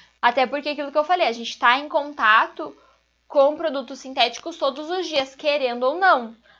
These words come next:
A gente tá colocando, é, produtos que vão atrapalhar o nosso corpo todos os dias pra dentro, através da inalação, através dos olhos, através da boca, através da pele. Então, a gente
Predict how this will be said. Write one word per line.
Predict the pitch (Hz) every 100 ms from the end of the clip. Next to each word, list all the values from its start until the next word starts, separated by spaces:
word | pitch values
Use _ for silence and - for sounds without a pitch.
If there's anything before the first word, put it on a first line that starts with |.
| -
A | 220
gente | 226 226
tá | - 240
colocando, | - 302 269 277 294 254 233 214 208 - _ _
é, | - 214 202 196
produtos | - 240 214 220 233 -
que | - 262
vão | 220 240 247 262 - _ _ -
atrapalhar | 226 233 226 240 220
o |
nosso | 214 208
corpo | _ 269 294 -
todos | - 294 392 381
os | 403 359
dias | 285 269 277 285 _ _
pra | - 285
dentro, | 262 220 202
através | 208 226 220 226 220
da |
inalação, | 220 196 196 - 311 302 277
através | 247 254 208 226 214
dos | 214 220 202
olhos, | 240 254 240 233 226
através | 226 214 208 208
da | 220
boca, | 220 240 233 233 - 240 240 _ _ _ _
através | 214 202 196
da | 214
pele. | - - 247 240 226 220 - -
Então, | - 277 269 _ -
a | 294
gente | 320 349